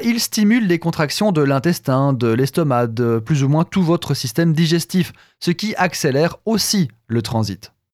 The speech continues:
Et forcément, deux choses qui favorisent l'appel des toilettes combinées ensemble exacerbent leurs effets respectifs.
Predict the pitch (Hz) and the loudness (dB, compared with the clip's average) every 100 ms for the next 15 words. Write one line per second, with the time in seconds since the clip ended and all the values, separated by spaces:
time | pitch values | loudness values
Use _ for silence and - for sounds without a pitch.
0 | _ - 175 220 - 190 - 190 175 196 | _ -2 0 0 0 -2 0 0 2 2
1 | 202 160 220 - 220 220 - 156 180 160 | 2 2 2 2 0 0 -2 -2 0 0
2 | 151 180 139 156 160 185 175 143 - 139 | 2 2 2 0 0 0 0 0 0 2
3 | 151 185 - 165 147 143 139 117 110 143 | 2 -2 -4 -2 0 2 2 0 0 0
4 | 156 170 - - 233 160 120 - 123 127 | 2 0 -2 -2 -2 0 -2 -2 0 0
5 | 120 - 120 110 104 - 135 120 - 120 | -4 -4 -2 -2 -2 -2 -2 -2 -4 -6
6 | - 113 - | -4 -6 -6